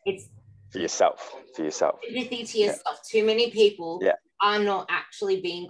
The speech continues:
Speaker 1: kind to themselves, not being patient to
Speaker 2: Yeah.
Speaker 1: themselves. At the end of all of this, I'm gonna link it all the way to how you can progress forward. But this is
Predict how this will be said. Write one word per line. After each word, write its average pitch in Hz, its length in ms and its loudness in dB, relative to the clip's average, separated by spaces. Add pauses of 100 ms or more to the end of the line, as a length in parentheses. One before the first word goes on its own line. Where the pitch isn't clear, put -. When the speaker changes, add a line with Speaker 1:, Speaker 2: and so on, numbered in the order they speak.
(120)
Speaker 1:
kind 160 220 -2
to - 100 -20
themselves, - 360 -14
not 180 160 -2
being 185 220 0
patient 160 460 -6
to - 80 -12
Speaker 2:
Yeah. 98 120 2
Speaker 1:
themselves. - 380 -12 (380)
At 202 120 -2
the 214 100 -2
end 226 120 0
of 233 100 -2
all 214 180 4
of 160 100 -2
this, 156 220 -6
I'm 180 160 -4
gonna 190 180 0
link 180 240 -4
it 156 80 -4
all 175 200 -4
the 170 80 -4
way 151 240 -2 (100)
to 147 220 -4
how 156 260 0
you 151 220 -6
can 147 180 -8
progress - 420 -6
forward. 170 460 -2
But - 220 0 (400)
this 208 180 2
is 247 220 -6